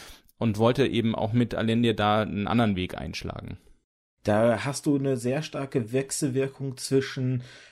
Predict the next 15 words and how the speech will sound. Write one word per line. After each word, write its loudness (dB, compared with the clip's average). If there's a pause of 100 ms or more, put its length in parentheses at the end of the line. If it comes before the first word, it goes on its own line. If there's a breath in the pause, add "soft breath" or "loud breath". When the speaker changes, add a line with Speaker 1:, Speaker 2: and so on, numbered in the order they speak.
(260 loud breath)
Speaker 2:
antrainiertem 0
Verhalten -4
und -4
Fehleinschätzung -2
von -2 (300 loud breath)
was -4
Erfolg, -4
also -2
was -4
den 0
Erfolg -2
ausgemacht -4
hat, -6
ähm, 0
tatsächlich. -6